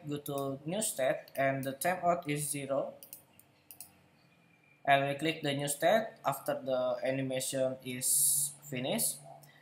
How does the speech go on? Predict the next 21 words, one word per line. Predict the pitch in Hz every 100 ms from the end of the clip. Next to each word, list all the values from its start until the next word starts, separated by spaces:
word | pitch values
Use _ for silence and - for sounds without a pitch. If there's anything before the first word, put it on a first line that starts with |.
| - -
We | 151
can | 220 208
go | 151 143
back | 143 -
to | 135
initial, | 131 135 131 135 123 143 - -
click | 139 131
right, | 127 156 - - - _ _ _ - 135
and | 135 135 135 135
zero, | 139 131 135 196 - - _ _ _ _ _ -
and | 156 160
you |
can | 165 240 233
click | 185 -
the | 143 139 - -
icon | 208 - 196 196
for | - 156 143
skip | 143 - - 214 -
animation | 170 170 156 123 - 127 175 196 - _ _ _ -
right | 127
here | 131 170